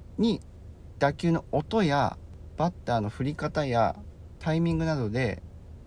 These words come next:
ある程度判断はできるんですね。でも、このビヨンドっていうバットを導入されたおかげで、体が泳いで、ふらふらっ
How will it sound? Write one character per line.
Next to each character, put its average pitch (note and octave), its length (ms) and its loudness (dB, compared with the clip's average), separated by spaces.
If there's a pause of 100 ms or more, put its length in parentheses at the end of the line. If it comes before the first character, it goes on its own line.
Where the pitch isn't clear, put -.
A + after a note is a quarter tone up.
(120)
あ G3 140 6
る B3 140 2
程 E4+ 160 2
度 C#3+ 60 2
判 D3 240 2
断 G2+ 120 0
は G2 60 0
で G2+ 100 -4
き - 140 -8
る - 80 -6
ん - 40 -8
で - 80 -8
す - 100 -12
ね。 A3+ 140 -4 (640)
で D3 80 0
も、 C3+ 100 2
こ - 140 0
の F3+ 140 4
ビ C3+ 200 0
ヨ G#3+ 160 2
ン A3 60 4
ド C3+ 120 0
っ - 40 -4
て - 140 -6
い A2+ 40 0
う - 20 0
バ A#2+ 160 2
ッ - 20 -16 (180)
ト - 160 -4 (160)
を G3+ 300 6 (480)
導 B2+ 200 2
入 B2+ 180 4
さ B2+ 140 0
れ A#2+ 100 0
た A2+ 160 0
お A2+ 60 -2
か D#3 140 2
げ D3+ 120 0
で、 D3 280 2 (640)
体 G3 340 4
が F3+ 100 4
泳 G3 280 6
い F3+ 40 4
で、 B2+ 220 2 (340)
ふ - 100 -4
ら G#3+ 100 8
ふ - 100 -2
ら A#3 140 10
っ A3+ 60 2